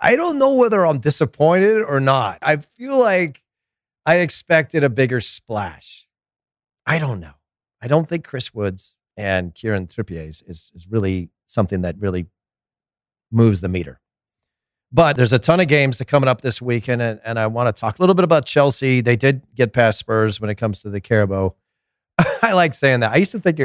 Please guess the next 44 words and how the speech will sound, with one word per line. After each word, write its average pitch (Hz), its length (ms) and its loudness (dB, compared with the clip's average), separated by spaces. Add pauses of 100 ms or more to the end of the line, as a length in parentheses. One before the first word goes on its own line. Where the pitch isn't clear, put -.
I 151 60 0
used 269 180 0
to, - 160 -4
I, 156 240 0
I'm 127 140 0
gonna 175 100 -2
be 113 100 -4
honest 131 240 -2
here. 78 140 -16
I - 60 -4
used 143 100 -4
to - 40 -10
thought 120 120 0
it 127 40 -2
was 131 100 -6
Caribou. 151 340 -6 (560)
I 135 40 6
did 160 80 4
not 196 200 2
know 196 140 4
it 269 40 2
was 190 100 -2
Carabao, 98 360 -2 (1160)
which 131 220 0
is, 123 200 -2
uh, 120 220 2
apparently, 120 760 0
uh, 110 140 -2 (340)
you 101 80 -14
know, 90 140 -10
a 101 60 -6
sponsor 107 480 -6
that, 98 260 -8
that 98 220 -12
would 95 180 -12
really 107 220 2
appreciate 92 440 -4
it 85 80 -10
when 90 120 -12
I 85 80 -10
get 98 220 -10
the 82 100 -12
name 95 260 -4
right. - 140 -20